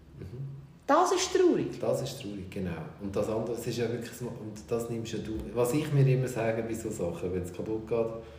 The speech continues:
Speaker 1: klar, drei Sekunden oder vier Sekunden haben, dann hast du das Gefühl, <gasps>
Speaker 2: Ja, stellt dir den
Speaker 1: ins
Speaker 2: Schnuff ab.
Speaker 1: Herz.
Speaker 2: Ja.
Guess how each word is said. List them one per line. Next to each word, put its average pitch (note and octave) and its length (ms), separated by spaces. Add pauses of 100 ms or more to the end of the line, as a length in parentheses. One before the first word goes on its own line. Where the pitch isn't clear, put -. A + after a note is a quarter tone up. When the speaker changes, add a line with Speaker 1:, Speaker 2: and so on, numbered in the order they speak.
(840)
Speaker 1:
klar, A2+ 300
drei A#2 180
Sekunden A2 460
oder G2 140
vier G2+ 200
Sekunden G#2 400
haben, F#2 140
dann F#2 100
hast - 120
du G2+ 40
das - 120
Gefühl, G2+ 260 (360)
<gasps> G3+ 400
Speaker 2:
Ja, D4 200
stellt D4+ 300
dir - 40
den C3+ 80
Speaker 1:
ins C#4 100
Speaker 2:
Schnuff D#4+ 340
ab. - 120
Speaker 1:
Herz. - 380
Speaker 2:
Ja. C#4+ 80